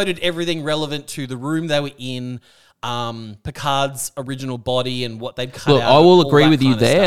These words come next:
Speaker 1: stuff.
Speaker 2: That right there was a little bit of poor writing. All it would have taken is for Raffi to say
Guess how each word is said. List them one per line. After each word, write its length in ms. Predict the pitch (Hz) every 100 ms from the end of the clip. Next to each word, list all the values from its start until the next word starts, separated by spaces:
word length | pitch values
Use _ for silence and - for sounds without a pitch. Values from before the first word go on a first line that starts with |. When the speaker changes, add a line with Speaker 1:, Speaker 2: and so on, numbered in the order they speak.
| 127
Speaker 1:
stuff. 40 |
Speaker 2:
That 280 | 135 165 -
right 280 | 131 143 -
there 380 | 123 147 233 262 -
was 460 | - 117 117 120 -
a 100 | -
little 200 | 117 117
bit 140 | 117 107
of 160 | 110
poor 220 | - 113 113
writing. 340 | 117 165 185
All 320 | 190 180 302 294
it 60 |
would 120 | 240
have 80 | 214
taken 560 | - 190 240 131 117 127 _ _
is 240 | - 147 -
for 400 | 170 156 151 143
Raffi 560 | 123 135 151 165 131
to 160 | - 120
say 540 | - 135 143 98 113